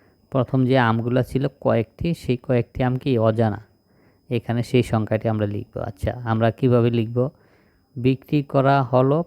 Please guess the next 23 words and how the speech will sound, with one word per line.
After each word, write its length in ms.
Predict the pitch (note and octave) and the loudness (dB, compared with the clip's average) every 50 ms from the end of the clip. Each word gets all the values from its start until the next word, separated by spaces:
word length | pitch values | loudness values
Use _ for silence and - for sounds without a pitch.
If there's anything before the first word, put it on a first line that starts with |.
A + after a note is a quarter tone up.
| _ _ | _ _
পাঁচটি 520 | _ C3+ A#2 A2+ - - _ - - A#2 G#2 | _ -4 -4 -4 -6 -10 _ -4 -2 -2 -2
আম। 160 | F#2+ G2 G#2 - _ _ _ _ _ _ _ _ _ _ - | -2 -4 -10 -16 _ _ _ _ _ _ _ _ _ _ -4
বিক্রি 220 | B2 A#2 - - C#3 - | -4 -2 0 -4 -4 -2
করলাম 220 | - C3 B2+ B2+ B2+ B2 | 0 0 0 2 2 2
আমরা 140 | A#2+ A#2+ B2 - - | 0 0 -2 -2 0
কয়টি 240 | C3 A#2+ A2 - A#2 G#2+ | -2 -2 -2 -2 -4 -6
আম? 60 | G2+ G2+ G#2 G#2+ A2 A2 | -4 -6 -4 -2 0 0
এক, 80 | A2+ A2 A2 A2 G#2+ | 0 0 -2 -4 -2
দুই, 180 | A2+ A2+ A#2 A#2 A#2+ A#2+ - | -2 0 0 0 -2 -4 -6
তিন, 180 | - A#2 A2+ A2 G#2+ G#2 - | -6 -6 -4 -4 -6 -4 -2
চার, 160 | A#2+ B2 C#3 E3 - _ | 0 0 0 -2 -6 _
পাঁচটি 380 | A2+ A2 G#2 - - _ - A2 G#2+ | -8 -8 -8 -8 -12 _ -10 -10 -10
আম। 80 | - A2 G#2+ _ _ _ _ _ _ _ _ _ - - _ _ _ _ _ _ _ _ _ | -10 -12 -18 _ _ _ _ _ _ _ _ _ -20 -20 _ _ _ _ _ _ _ _ _
আর 80 | A#2+ G#2+ G#2+ A2 | 0 2 2 0
এখানে 240 | G#2 - B2+ B2 A#2+ - | 0 0 0 0 0 0
কি 100 | - B2+ A#2+ A#2+ - - C3 A2+ | -2 -2 -2 -2 -2 -4 -2 0
দেওয়া 180 | A#2 A2+ A2 A2+ A2+ | 2 4 4 2 2
আছে? 180 | A2 - C3+ C3 - C#3 B2 A2+ A2+ | 0 -2 -4 -4 -2 -2 0 0 0
এক, 80 | A2 G#2+ G#2+ A2 | -2 -4 -4 -4
দুই, 160 | A#2 A2+ A2+ A#2 A#2+ - | -2 0 0 -2 -4 -6
তিন, 180 | - A2+ A2+ A2 G#2+ G#2+ | -6 -4 -4 -4 -6 -4
চার, 180 | - A#2+ A#2 C3+ D#3+ - _ | -2 -2 -2 -2 -2 -6 _
পাঁচ, 220 | - A2 A2 A2 | -8 -6 -6 -6